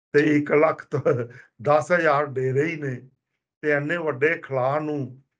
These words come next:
ਕਿਹੜਾ ਜੁਰਅਤ ਵਾਲਾ ਬੰਦਾ ਭਰੇਗਾ? ਉਹਦਾ ਮਤਲਬ ਸਪਸ਼ਟ ਜਿਹਾ ਹੋ ਗਿਆ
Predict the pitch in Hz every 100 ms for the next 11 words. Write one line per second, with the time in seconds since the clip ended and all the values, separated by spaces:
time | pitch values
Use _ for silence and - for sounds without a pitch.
0 | _ _ _ _ _ 147 170 185 139 151
1 | 165 156 151 147 151 147 139 131 131 135
2 | 131 131 - _ _ _ 143 135 120 107
3 | - _ _ _ _ _ _ _ _ _
4 | _ _ _ _ 147 120 135 135 127 139
5 | 139 - 143 - 165 160 165 143 131 143
6 | 143 143